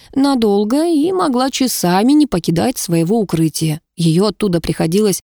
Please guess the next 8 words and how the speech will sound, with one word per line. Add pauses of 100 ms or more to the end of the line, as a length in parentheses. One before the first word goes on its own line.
выманивать
разными
способами. (1300)
Дом
у
Мухиных
был
огромный.